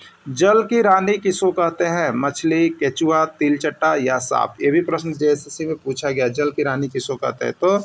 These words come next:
इसका राइट आंसर हो जाएगा मछली। सब कुछ जेसीईआरटी, सारा कुछ जेसीईआरटी, सब जगह जेसीईआरटी। और झारखंड में एग्जाम लेना है, नौकरी लेना है, तो जेसीईआरटी को पढ़ करके जाना है, ठीक है। एक बार ज़रूर पढ़ना है।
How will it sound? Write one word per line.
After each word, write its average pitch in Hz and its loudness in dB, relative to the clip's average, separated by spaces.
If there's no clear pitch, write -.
इसका 151 -2
राइट 135 -2
आंसर 127 -2
हो 120 0
जाएगा 139 0
मछली। 123 0
सब 214 2
कुछ 214 2
जेसीईआरटी, 156 2
सारा 160 2
कुछ 202 -2
जेसीईआरटी, 156 2
सब 196 0
जगह 170 2
जेसीईआरटी। 165 2
और 165 2
झारखंड 151 -4
में 156 -2
एग्जाम 151 -2
लेना 147 -2
है, 170 -4
नौकरी 147 -4
लेना 139 -2
है, 143 -2
तो 143 -4
जेसीईआरटी 127 -2
को 190 2
पढ़ 196 4
करके 190 0
जाना 143 2
है, 151 0
ठीक 190 -2
है। 170 0
एक 175 -2
बार 180 2
ज़रूर 160 2
पढ़ना 160 0
है। 190 -2